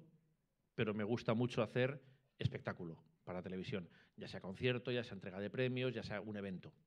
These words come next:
el que sea. El plató es que me aburre un poco. Teatro, el teatro me gusta mucho, la danza me encanta. Yo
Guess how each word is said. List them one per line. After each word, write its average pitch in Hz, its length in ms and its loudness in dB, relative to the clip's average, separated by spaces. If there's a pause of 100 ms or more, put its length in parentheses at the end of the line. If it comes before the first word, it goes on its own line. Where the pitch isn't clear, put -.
(720)
el 87 120 -12
que 101 100 -8
sea. 104 280 -2 (640)
El 85 220 -8
plató 90 340 -6
es 104 100 -10
que - 200 -18
me - 100 -12
aburre 87 320 -12
un 135 60 -20
poco. - 300 -18 (1400)
Teatro, 104 360 2
el 98 120 0
teatro 95 240 -2
me 95 60 0
gusta 92 240 -2
mucho, 120 240 0
la 107 120 0
danza 110 320 -4
me 90 80 -6
encanta. 101 400 -6 (920)
Yo 92 300 -4